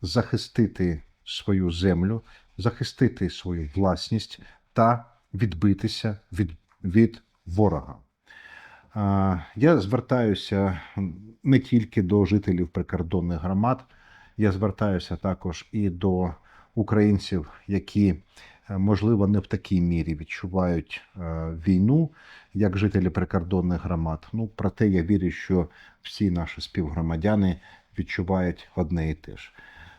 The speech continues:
Е, і мова наразі йде, е, про, м, якби, е, міру,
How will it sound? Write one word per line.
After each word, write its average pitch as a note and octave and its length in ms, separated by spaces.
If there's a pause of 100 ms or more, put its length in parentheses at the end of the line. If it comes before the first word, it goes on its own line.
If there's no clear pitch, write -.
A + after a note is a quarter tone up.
(140)
Е, F2 280
і B2 100
мова G#2+ 300
наразі F#2+ 500
йде, E2+ 440 (200)
е, E2+ 280
про, F2 340 (160)
м, E2 180 (380)
якби, D#2+ 440 (400)
е, E2+ 240 (200)
міру, G#2+ 440